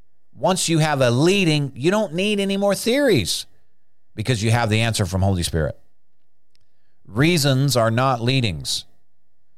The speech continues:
Many times reasons are based upon natural or situational or circumstantial understanding or evidence.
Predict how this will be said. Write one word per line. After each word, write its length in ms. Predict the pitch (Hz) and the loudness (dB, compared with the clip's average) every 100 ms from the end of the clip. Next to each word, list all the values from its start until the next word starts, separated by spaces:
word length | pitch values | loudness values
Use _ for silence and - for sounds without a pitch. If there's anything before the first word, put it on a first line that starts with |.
| - - | -20 -6
Many 220 | 127 143 | 0 0
times 380 | 143 131 120 95 | 2 0 0 -2
reasons 480 | 110 139 127 123 107 | 2 2 2 2 2
are 100 | 98 | 2
based 320 | 113 123 107 | 2 2 0
upon 300 | 113 110 101 | 0 0 0
natural 460 | 120 127 - 135 | -2 -2 0 2
or 180 | 120 92 | 2 0
situational 680 | 95 131 113 117 113 110 107 - | 0 0 2 2 2 0 -2 -2
or 100 | 107 | -4
circumstantial 1120 | - 143 143 139 117 - 113 110 104 104 90 - | -2 0 0 0 -4 -4 -2 -2 0 -2 -2 -6
understanding 640 | 110 104 - 117 113 110 104 | -6 -4 -2 0 0 -2 -2
or 160 | 107 | 0
evidence. 540 | 127 120 92 - - | 2 0 -4 -6 -8